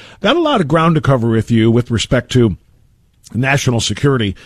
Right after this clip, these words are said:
uh, even though some folks may not understand the threat to our country by what's going on in the Middle East as it pertains to, um,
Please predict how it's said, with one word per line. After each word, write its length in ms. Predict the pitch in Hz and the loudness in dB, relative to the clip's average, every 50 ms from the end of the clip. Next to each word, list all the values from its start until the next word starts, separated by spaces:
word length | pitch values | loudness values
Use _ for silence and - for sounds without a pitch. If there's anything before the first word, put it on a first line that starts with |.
| - - - - | -20 -20 -18 -8
uh, 220 | - 120 123 123 127 - | -4 -2 0 0 0 0
even 180 | 160 175 180 180 | 0 0 2 2
though 100 | 170 151 | 0 0
some 220 | - - 170 156 | 0 0 -2 -2
folks 300 | - 165 156 147 - - | 0 0 -2 -2 -2 -4
may 100 | 151 156 | -4 -2
not 180 | 147 147 143 139 | -2 -2 0 0
understand 540 | 143 131 117 113 - - 160 151 147 131 | -2 -2 -2 -2 -2 0 0 0 0 0
the 60 | 120 117 | -2 -2
threat 260 | - 143 143 123 92 | 0 -2 -2 -2 -2
to 260 | - - 156 151 143 - | 0 2 2 2 2 0
our 280 | - 123 139 143 139 | 0 0 2 2 0
country 600 | 123 - - 139 151 139 - - 120 113 113 107 - - - - - - | 0 -2 -2 -2 -2 -2 -2 -2 -2 0 0 -2 -4 -8 -16 -20 -8 -4
by 140 | - 123 | -2 0
what's 280 | 131 127 139 147 - - | 2 2 0 0 0 -2
going 320 | - 156 139 131 131 120 | -2 0 0 0 0 0
on 280 | 131 139 135 131 127 117 | 0 2 2 2 2 0
in 160 | 107 135 135 | 0 0 2
the 40 | 131 | 2
Middle 280 | 123 120 113 113 113 110 | 2 2 2 2 0 0
East 240 | 110 110 - - | 0 -2 -2 -2
as 240 | - - 120 123 113 | -2 -2 -2 -2 -4
it 60 | 110 | -4
pertains 460 | - 127 120 - 139 127 117 117 - - | -6 -6 -4 -2 -2 -2 -2 -2 -4 -4
to, 340 | - 127 117 113 110 101 - | -2 -2 -2 -2 -2 -4 -6
um, 420 | - 110 110 110 110 107 107 104 | -6 -4 -2 -2 -2 -2 -2 -4